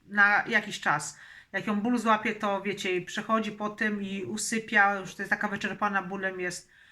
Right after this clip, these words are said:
Potem, e, znowu to nawraca, więc te syropy to już to nic nie działają, to, to tylko mi się wydaje i wyłącznie antybiotyk. No. Nawet mówię, że jak mi nie będzie chciała dać, to, e, sama poproszę. Poproszę po prostu,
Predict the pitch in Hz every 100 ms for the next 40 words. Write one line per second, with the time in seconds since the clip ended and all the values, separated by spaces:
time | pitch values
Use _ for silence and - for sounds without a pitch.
0 | - _ 208 208 208 196 190 190 185 180
1 | 196 185 170 156 160 160 160 156 160 165
2 | 160 202 208 196 190 180 175 - 202 220
3 | 214 185 180 185 180 156 165 170 220 220
4 | 196 175 175 175 180 170 180 175 175 185
5 | - 175 165 165 156 156 - - 190 165
6 | 151 _ _ _ _ _ _ _ - 208
7 | 208 208 190 190 196 185 190 190 190 185
8 | - 190 175 180 - - 180 175 - 165
9 | 160 156 175 156 156 151 131 - - -
10 | _ _ _ _ 320 - - 185 180 -
11 | - _